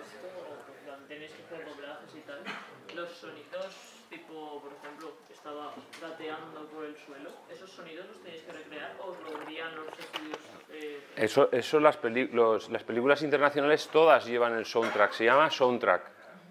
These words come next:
Speaker 2: Es la banda de, digamos, de efectos, la, los efectos ya viene mezclada de por sí.
Speaker 1: Sí, o sea,
Speaker 2: O sea, nosotros cuando hacemos, cua-, las películas que se hacen para ser dobladas,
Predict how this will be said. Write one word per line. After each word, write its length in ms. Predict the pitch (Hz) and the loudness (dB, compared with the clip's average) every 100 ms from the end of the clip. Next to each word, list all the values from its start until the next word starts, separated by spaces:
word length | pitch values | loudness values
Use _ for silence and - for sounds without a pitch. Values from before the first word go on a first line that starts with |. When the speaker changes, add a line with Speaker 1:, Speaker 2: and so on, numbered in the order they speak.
| - - - - - - - - - | -20 -20 -20 -20 -20 -20 -14 -12 -2
Speaker 2:
Es 140 | 104 | 6
la 100 | 131 | 8
banda 320 | 131 143 143 | 10 8 8
de, 160 | 135 120 | 8 6
digamos, 320 | 113 120 139 | 4 4 4
de 80 | 123 | 2
efectos, 460 | - 113 107 117 - | 4 2 2 0 0
la, 240 | 107 95 - - - | -2 -2 -6 -20 -2
los 120 | 110 | 0
efectos 460 | 107 120 104 110 - - - - | 2 2 2 2 0 -14 -20 2
ya 140 | 123 139 | 8 8
viene 200 | 151 147 | 8 4
mezclada 540 | 131 - 113 110 101 | 2 0 4 6 4
de 120 | 98 | 0
por 180 | 95 98 | -4 -8
sí. 160 | - 87 | -8 -14
Speaker 1:
Sí, 60 | |
o 840 | _ _ _ - - - - - - | _ _ _ -20 -20 -20 -20 -20 -18
sea, 60 | 147 | -2
Speaker 2:
O 40 | |
sea, 100 | - | 2
nosotros 340 | 110 127 139 | 4 4 4
cuando 220 | - 135 120 | 6 4 4
hacemos, 300 | 135 135 - | 2 0 -2
cua-, 260 | - 117 | 2 4
las 160 | 113 110 | 4 2
películas 340 | 117 131 143 | 2 4 4
que 80 | 139 | 2
se 80 | 143 | 0
hacen 260 | 143 131 | 2 2
para 280 | 117 127 120 | 6 8 8
ser 240 | 110 131 120 | 6 4 8
dobladas, 640 | 117 120 123 120 139 - | 6 8 8 8 4 2